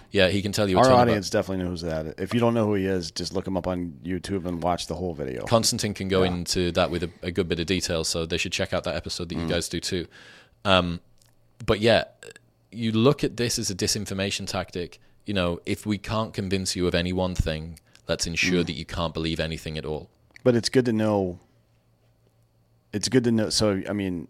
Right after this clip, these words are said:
Speaker 2: not, not just so you can combat it necessarily, but it's good to know in a, in a sociological or, yeah, sociological war like that, a war of ideas,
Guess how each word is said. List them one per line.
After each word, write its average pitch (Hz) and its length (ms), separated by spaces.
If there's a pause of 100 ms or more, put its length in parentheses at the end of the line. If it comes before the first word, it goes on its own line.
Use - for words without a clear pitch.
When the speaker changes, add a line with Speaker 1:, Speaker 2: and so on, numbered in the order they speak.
(360)
Speaker 2:
not, 107 260
not 123 200
just 120 200
so 120 60
you 107 160
can 95 240
combat 90 460
it - 80
necessarily, 85 600
but 82 140
it's 85 140
good 104 200
to 98 100
know 87 580
in 85 100
a, 78 140 (100)
in 85 80
a 82 80
sociological 85 840
or, 76 240 (100)
yeah, 78 160
sociological 87 640
war 76 320
like 69 240
that, 64 280 (600)
a 73 140
war 82 280
of 82 100
ideas, 82 560